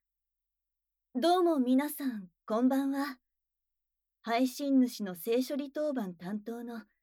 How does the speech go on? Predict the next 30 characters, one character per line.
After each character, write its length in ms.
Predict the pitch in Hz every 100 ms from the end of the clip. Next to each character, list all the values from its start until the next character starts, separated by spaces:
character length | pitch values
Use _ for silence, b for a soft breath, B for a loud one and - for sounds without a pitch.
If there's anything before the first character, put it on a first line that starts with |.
| _ _ -
佐 160 | 320 349
久 120 | 349
間 140 | 254
由 200 | 180 202 320
美 100 | 269
だ。 240 | 202 - _ _ _ _ _ _ _ _ _ -
今 160 | 349 349
日 120 | 302
は 60 | 247
貸 200 | 233 226
し 40 |
切 100 | - 320
り 100 | 339
の 140 | 339
校 200 | 349 359
内 240 | 339 302
で 200 | 233 208 - _ _
性 300 | - 269 339
処 120 | 339 381
理 140 | 370
を 240 | 311 247
行 140 | 208 277 302 330
お 40 |
う 80 | 349
と 180 | 277 233
思 160 | 190 269
っ 40 |
て 160 | - 240
い 100 | 175
る。 160 | 196